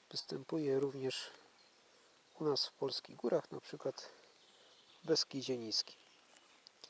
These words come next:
Jest to roślina potencjalnie śmiertelnie trująca. Zawiera specyficzne alkaloidy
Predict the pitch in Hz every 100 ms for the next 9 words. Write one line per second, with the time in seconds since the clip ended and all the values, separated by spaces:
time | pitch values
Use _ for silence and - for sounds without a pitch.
0 | - - - - - 151 - 165 147 175
1 | 143 - - 135 - 156 147 139 135 -
2 | - - 165 156 - 139 127 117 - 120
3 | 113 101 - - - - - - - -
4 | - - - - _ - 123 143 170 160
5 | 135 135 - - - - - 139 - -
6 | - 175 - 139 135 131 120 147 165